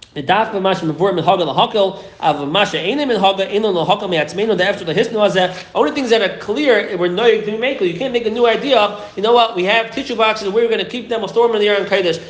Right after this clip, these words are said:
No, obviously we need to store them in the Aron Kodesh. Where else should we store them? No, you can't do that because there's no obvious that everyone stores tissue boxes in the Aron Kodesh. But the Pushka, that everyone does, that makes sense.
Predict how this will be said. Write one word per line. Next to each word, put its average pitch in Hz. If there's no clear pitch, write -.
No, 269
obviously 277
we 165
need 170
to 160
store 180
them 170
in 165
the -
Aron 160
Kodesh. -
Where 165
else 175
should 175
we 165
store 233
them? 143
No, 240
you 160
can't 185
do 277
that 196
because 165
there's 170
no 196
obvious 185
that 180
everyone 185
stores 175
tissue 254
boxes 160
in 170
the 175
Aron 185
Kodesh. 233
But 156
the 151
Pushka, 165
that 151
everyone 160
does, 214
that 147
makes 165
sense. -